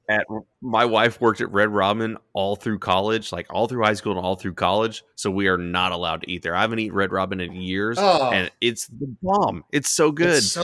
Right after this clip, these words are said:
Speaker 1: Like, they had
Speaker 2: good.
Speaker 1: that one burger has, like, shoestring onion rings on there.
Speaker 2: Yeah, man, it's,
Speaker 1: And,
Speaker 2: I, I was real
Speaker 1: like,
Speaker 2: impressed.
Speaker 1: barbecue
Speaker 2: I'm gonna start
Speaker 1: sauce.
Speaker 2: going there
Speaker 1: Oh.
Speaker 2: for lunch by myself. I just sat there by myself, looking at fucking cars. At,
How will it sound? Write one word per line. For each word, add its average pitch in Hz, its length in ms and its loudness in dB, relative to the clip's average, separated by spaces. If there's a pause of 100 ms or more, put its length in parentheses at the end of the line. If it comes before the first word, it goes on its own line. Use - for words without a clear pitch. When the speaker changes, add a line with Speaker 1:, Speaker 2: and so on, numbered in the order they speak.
Speaker 1:
Like, 123 160 -2
they 139 100 4
had 147 80 4
Speaker 2:
good. 147 100 0
Speaker 1:
that 143 160 -2
one 131 320 -2
burger 160 520 -2
has, 107 220 -2
like, 98 300 -2
shoestring 135 760 -4
onion 147 680 -4
rings 151 400 -2
on 160 180 -2
there. 170 200 -2
Speaker 2:
Yeah, 180 40 -6
man, 104 240 -10
it's, - 320 -14
Speaker 1:
And, 101 400 -2
Speaker 2:
I, 185 60 0
I 180 160 2
was 143 160 -2
real 180 140 2
Speaker 1:
like, 120 160 0
Speaker 2:
impressed. 131 260 2
Speaker 1:
barbecue 143 160 -8
Speaker 2:
I'm 139 60 0
gonna 170 100 -4
start 151 220 0
Speaker 1:
sauce. - 40 -14
Speaker 2:
going 135 240 0
there 127 140 -2
Speaker 1:
Oh. - 20 -14
Speaker 2:
for 120 100 -10
lunch 113 460 -8
by 120 140 -2
myself. 113 480 -4
I 127 80 -4
just 139 160 -8
sat 143 200 0
there 151 100 -4
by 135 120 -4
myself, 123 500 -6 (260)
looking 135 340 0
at 127 100 -6
fucking 127 380 -4
cars. 107 600 -4 (220)
At, 113 180 0